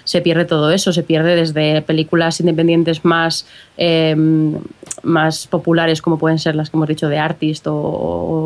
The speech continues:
o lo que sea, o Intocable o lo que sea, eh, también se pierden películas muchísimo más pequeñas que solo se pueden ver en este tipo de cines y que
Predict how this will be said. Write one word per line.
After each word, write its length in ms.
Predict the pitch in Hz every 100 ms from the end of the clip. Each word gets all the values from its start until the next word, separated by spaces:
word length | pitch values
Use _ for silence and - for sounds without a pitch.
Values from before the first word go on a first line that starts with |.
| 160
o 40 | 156
lo 120 | 160
que 80 | 160
sea, 240 | 175 160
o 80 | 160
Intocable 560 | 156 151 156 170 165 156
o 20 |
lo 80 | 156
que 80 |
sea, 240 | 160 180 190 - - -
eh, 380 | 170 175 165 160 160 151 -
también 240 | 160 156 156
se 120 | 156
pierden 680 | 160 156 151 151 151 151
películas 420 | 147 160 156 160 156
muchísimo 360 | 156 - 160
más 160 | 156 156
pequeñas 360 | 156 156 175
que 80 | 175
solo 440 | 160 175 165 151 - - -
se 320 | - 170 160
pueden 340 | 151 160 156 151
ver 120 | 147
en 160 | 147 151
este 200 | 151 160
tipo 460 | 151 151 151 156
de 120 | 151
cines 360 | 151 165 170
y 20 |
que 80 | -